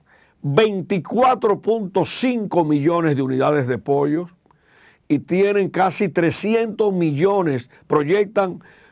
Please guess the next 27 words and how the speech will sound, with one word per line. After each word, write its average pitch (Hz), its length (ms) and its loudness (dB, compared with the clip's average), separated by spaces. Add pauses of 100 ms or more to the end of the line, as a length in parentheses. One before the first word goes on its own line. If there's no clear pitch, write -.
(120)
una 190 320 2
producción 170 440 2
de 170 80 0
casi 180 280 0
trescientos 202 760 0
millones 185 520 0
de 156 80 4
unidades 139 420 -2
de 113 80 -4
huevo. - 360 -10 (1080)
Ahí 156 640 2 (560)
están - 280 0
los 143 120 2
huevos 160 420 2
de 131 80 2
la 123 160 -2
ensalada 131 540 0
con 120 220 -6
papa, 196 400 -4 (880)
de 120 200 0
la 113 80 -2
ensalada 117 460 0
rusa, 185 540 -4 (760)
de 131 120 2
los 117 160 0
desayunos 123 600 -2
típicos 135 560 -2